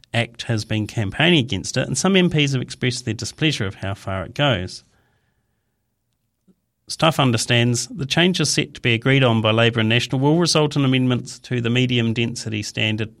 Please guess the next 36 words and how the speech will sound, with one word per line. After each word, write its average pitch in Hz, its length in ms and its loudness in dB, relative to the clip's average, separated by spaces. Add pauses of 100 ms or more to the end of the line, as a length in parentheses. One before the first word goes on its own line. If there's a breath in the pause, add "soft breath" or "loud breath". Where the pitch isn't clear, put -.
at - 200 -6
the 104 120 -4
heart 143 360 -2
of 110 140 -10
the 95 80 -10
bill, 101 320 -4 (380 loud breath)
but - 120 -6
not 143 240 2
a 135 80 2
wholesale 127 440 2
back 110 240 -2
down 110 240 -2
to 117 100 -6
local 101 320 -4
authorities. 135 800 -2 (340 soft breath)
Councils 156 480 -2
would 120 140 -2
not 160 180 2
be 131 80 -2
able 110 220 0
to 104 160 -6
decide 107 420 -2
where 110 160 -2
to 107 140 -6
apply 101 280 -4
the 101 120 -6
standard, 117 480 -2 (240 loud breath)
being 113 120 -2
forced 175 380 0
to 127 60 -2
apply 113 300 0
it - 80 -10
to - 100 -10
all 156 260 0
residential 120 560 0
land 95 340 -6